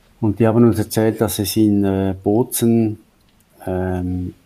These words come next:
ein neues Gesetz geben wird. Das heißt, dass alle öffentlichen Projekte durch Projektsteuer begleitet werden müssen.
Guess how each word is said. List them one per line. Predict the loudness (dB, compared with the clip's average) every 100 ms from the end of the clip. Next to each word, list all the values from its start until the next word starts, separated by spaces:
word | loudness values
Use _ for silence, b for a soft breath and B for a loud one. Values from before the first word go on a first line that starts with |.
| _ -12
ein | -4 -2
neues | -2 -4 -8
Gesetz | 0 0 0
geben | 0 2 2
wird. | 2 0 -2 -8 -6
Das | -6 -6
heißt, | -6 -2 -2 -4
dass | -8 -8
alle | -4 -2 0 -2
öffentlichen | -4 -6 -6 -8 -10
Projekte | -6 -4 -6 -8
durch | -8 -8 -6
Projektsteuer | -6 -6 -10 -4 0 2 2 -2
begleitet | -6 -4 -4 -4 -8 -4
werden | -2 0 0
müssen. | -2 -8 -12